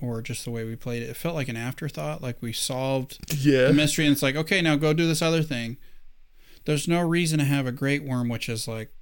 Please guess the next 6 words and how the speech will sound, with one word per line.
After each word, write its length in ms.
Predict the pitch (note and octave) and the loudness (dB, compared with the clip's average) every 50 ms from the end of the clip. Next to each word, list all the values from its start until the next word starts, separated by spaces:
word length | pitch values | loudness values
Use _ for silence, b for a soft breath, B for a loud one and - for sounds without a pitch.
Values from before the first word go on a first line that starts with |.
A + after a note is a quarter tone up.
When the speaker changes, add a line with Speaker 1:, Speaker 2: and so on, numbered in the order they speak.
| - - - - - - - - - | -20 -20 -20 -20 -20 -18 -18 -8 -4
Speaker 1:
that's 340 | - A#3+ A#3 - - - - - - - - | -4 -2 -2 -2 -4 -6 -6 -10 -16 -16 -10
your 180 | - G3 E3+ D3+ | -2 0 2 2
final 460 | - - - C#3+ C3+ C3 B2 A#2 A2+ | 2 2 0 2 2 2 0 0 -2
boss 680 | A2 A2+ - A2 G#2 G#2+ G2+ - - - - - - - - | -4 -6 -6 -8 -8 -8 -10 -10 -8 -6 -6 -6 -8 -6 -2
Speaker 2:
Right. 220 | - G2+ G2 G2 E2+ | 0 2 2 2 0
Speaker 1:
there. 280 | A#2 G#2+ G#2 G2+ - | -2 -4 -8 -12 -10